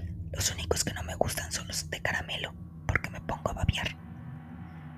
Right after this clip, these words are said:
"Creía que los bombones eran malos para los perros", comentó la niña al recordar algo que le había contado la señorita Forcible. "Tal vez sean malos en el lugar de donde vienes", murmuró el perro. "Aquí es lo que comemos".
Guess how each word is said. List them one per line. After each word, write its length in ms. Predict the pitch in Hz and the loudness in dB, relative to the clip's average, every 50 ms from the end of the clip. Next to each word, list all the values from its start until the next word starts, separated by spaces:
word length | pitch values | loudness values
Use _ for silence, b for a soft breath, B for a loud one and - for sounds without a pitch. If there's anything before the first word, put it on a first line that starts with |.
| - - - | -2 2 4
"Creía 420 | - - - - - - - - | 4 4 2 2 2 2 2 2
que 80 | - - | 0 0
los 160 | - - - | 0 -2 -2
bombones 500 | - - - - - - - - - - | -4 -4 -4 -4 -4 -2 0 2 2 2
eran 220 | - - - - - | 2 2 -2 -2 -2
malos 260 | - - - - - - | -2 -2 -2 -2 -2 0
para 260 | - - - - - - | 0 0 0 0 -2 -2
los 140 | - - | -2 0
perros", 500 | - - - - - - - - - - - - - - - - - - - - - - - - | 4 6 6 6 6 0 0 -2 -4 -4 -8 -10 -10 -10 -12 -12 -10 -10 -10 -10 -8 -8 -6 -6
comentó 400 | - - - - - - - - | -6 -6 -6 -6 -2 -2 -2 -2
la 140 | - - | -2 -4
niña 380 | - - - - - - - - | -6 -6 -8 -6 -4 -2 -2 0
al 60 | - | 0
recordar 440 | - - - - - - - - - - | 0 0 -2 -2 -2 -2 -2 -2 -2 0
algo 320 | - - - - - - | 0 0 0 -2 -4 -2
que 100 | - - | -2 -2
le 60 | - - | -2 -2
había 180 | - - - | -4 -4 -2
contado 340 | - - - - - - - | -4 -2 -2 -2 -2 -2 -2
la 80 | - - | 0 2
señorita 460 | - - - - - - - - - | 2 2 2 -2 -4 -4 -4 -4 -2
Forcible. 440 | - - - - - - - - - - - - - - - - - - - - - - - - B B B B B B B - | -4 -4 -2 -2 -2 -2 -4 -4 -4 -6 -6 -6 -6 -4 -4 -4 -4 -4 -4 -4 -4 -4 -4 -4 B B B B B B B 2
"Tal 140 | - - - | 4 8 8
vez 120 | - - | 8 10
sean 240 | - - - - - | 8 4 4 4 2
malos 400 | - - - - - - - - | 4 4 4 4 4 4 4 4
en 120 | - - | 4 2
el 100 | - - | 0 0
lugar 260 | - - - - - - | 0 2 2 2 2 0
de 80 | - | -2
donde 240 | - - - - - | -4 -4 -2 -2 -2
vienes", 500 | - - - - - - - - - - - - | 0 0 -2 -2 0 2 2 2 2 2 0 -2
murmuró 320 | - - - - - - - | -4 -6 -6 -6 -2 2 2
el 80 | - | 2
perro. 260 | - - - - - - - - - - - - - - | 6 8 8 8 8 8 0 -2 -2 -2 -2 0 2 6
"Aquí 400 | - - - - - - - - - - - - - - - - | 6 6 6 6 2 2 2 0 -6 -6 -6 -4 -4 -2 0 0
es 160 | - - - | 2 2 2
lo 80 | - | 4
que 140 | - - - | 4 4 2
comemos". 520 | - - - - - - - - - - | 4 2 2 0 -2 -2 0 0 0 0